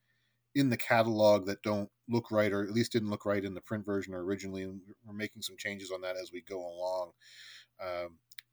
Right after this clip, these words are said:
we got the designs for these units with the updated, uh, updated cad files for the cab and whatnot,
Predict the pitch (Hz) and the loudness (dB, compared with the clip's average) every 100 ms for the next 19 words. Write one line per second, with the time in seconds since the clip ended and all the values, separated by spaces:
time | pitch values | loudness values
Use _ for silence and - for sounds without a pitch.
0 | _ - 135 131 180 214 170 131 135 135 | _ 0 2 6 6 4 4 6 8 8
1 | 135 135 131 123 - - - - 131 127 | 8 6 2 0 -6 -10 -8 -4 4 4
2 | 117 117 107 117 120 113 - - 110 110 | 6 4 2 2 2 2 -2 -2 -2 -2
3 | 120 120 - 117 113 104 92 104 98 95 | 0 0 4 4 4 2 -2 -6 -4 -2
4 | 90 90 87 _ _ _ _ _ _ _ | -2 -2 -8 _ _ _ _ _ _ _
5 | - 120 127 113 - 117 113 - 107 104 | -8 2 4 4 2 4 4 6 6 6
6 | - 101 92 113 110 104 101 98 101 98 | 2 -6 -4 2 4 4 2 -2 -2 -2
7 | 95 95 | -2 -2